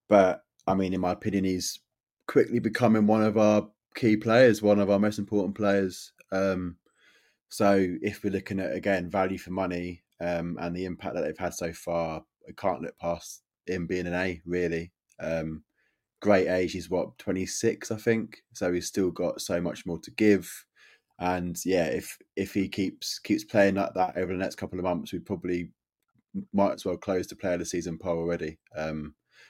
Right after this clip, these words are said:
so, I mean, I, I think Kieran probably would agree with me here. For me, Chio Ogbene, A.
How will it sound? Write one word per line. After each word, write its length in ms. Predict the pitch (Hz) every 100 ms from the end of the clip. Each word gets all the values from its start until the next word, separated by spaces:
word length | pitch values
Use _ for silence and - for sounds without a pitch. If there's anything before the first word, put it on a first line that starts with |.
| _
so, 480 | - - 85 82 85 80 _ -
I 40 | 82
mean, 320 | 82 78 - -
I, 40 | - - - -
I 60 | 87
think 320 | 87 80 -
Kieran 260 | 90 85
probably 240 | 80 85 82
would 140 | 82
agree 180 | 82 90
with 100 | 85
me 120 | 82
here. 200 | 82 85 85
For 160 | 85
me, 300 | 87 85 82 _
Chio 320 | - 90 85 82
Ogbene, 400 | 87 82 82 85 _ _ _ -
A. 240 | 87 85